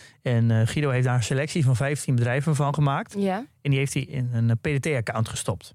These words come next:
Speaker 2: Oh, leuk.
Speaker 1: Dus we hebben een P T T-account gemaakt, dat heet dan J B High Margin Fund. En wat Guido heeft gedaan, die heeft dan van die vijftien aandelen,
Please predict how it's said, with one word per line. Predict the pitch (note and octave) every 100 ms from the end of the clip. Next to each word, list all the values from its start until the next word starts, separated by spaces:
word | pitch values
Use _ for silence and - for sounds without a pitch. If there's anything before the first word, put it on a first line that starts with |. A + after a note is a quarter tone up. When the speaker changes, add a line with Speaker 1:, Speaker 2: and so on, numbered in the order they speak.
| _
Speaker 2:
Oh, | F4+
leuk. | F4+ F#3+ - _ _
Speaker 1:
Dus | - -
we |
hebben | A#2 A2+
een | A2 A2+
P |
T |
T-account | G#2+ A#2+ B2 A#2+
gemaakt, | - A#2+
dat | A#2
heet | A#2 A#2
dan | A#2 A#2
J | C3
B | C3
High | A#2 A2+ A#2+
Margin | A#2 B2+ D3 C3+
Fund. | - D#3 G3+ - - _
En | C#3
wat | A#2+ A#2+
Guido | D#3 C#3
heeft | C3
gedaan, | - B2 C#3+
die | D3
heeft | B2+ A#2+
dan | B2 A#2 - -
van | F3+ F3
die | D3
vijftien | C3+ D3+ - C#3+
aandelen, | C#3+ D#3+ D#3+ E3 G3+